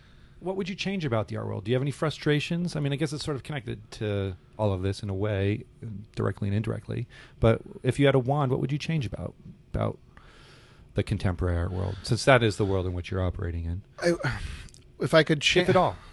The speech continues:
Speaker 1: Maybe
Speaker 2: Yeah,
Speaker 1: you're okay
Speaker 2: it's
Speaker 1: with it.
Speaker 2: interesting. I mean, I don't, I don't know. I think about it really quick, and, like, something I'd like to happen is that it be a little smaller. And I
Speaker 1: Hmm.
Speaker 2: know that that sort of sounds, you know,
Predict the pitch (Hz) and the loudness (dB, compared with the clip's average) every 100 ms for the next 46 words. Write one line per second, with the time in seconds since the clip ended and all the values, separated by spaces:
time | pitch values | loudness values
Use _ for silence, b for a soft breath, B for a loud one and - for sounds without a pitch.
0 | - 117 135 185 180 147 160 185 202 175 | -14 -4 6 10 10 10 6 4 4 4
1 | 160 135 151 151 147 151 151 143 143 143 | 4 4 4 8 8 8 6 6 6 6
2 | 143 143 113 - 135 131 123 120 131 127 | 4 4 2 0 0 4 4 6 4 4
3 | 120 - 147 - 117 113 107 - - 143 | 2 2 0 0 0 -2 -4 -4 -2 0
4 | 147 123 113 120 117 - - - 113 123 | 0 0 0 0 -2 -6 -14 -4 0 0
5 | 131 117 98 113 110 101 127 120 120 110 | -2 -4 -4 -2 -2 -2 0 2 0 -2
6 | - - 110 120 92 67 - - - 135 | -4 -4 -2 -2 -6 -10 -16 -14 -2 2
7 | 147 175 165 147 135 - 135 120 - 123 | 4 4 4 2 2 2 0 0 0 0
8 | 123 113 107 - - - - - - - | 0 -2 -6 -8 -10 -16 -20 -20 -20 -20
9 | B B B B - 147 139 117 | B B B B -6 -2 0 0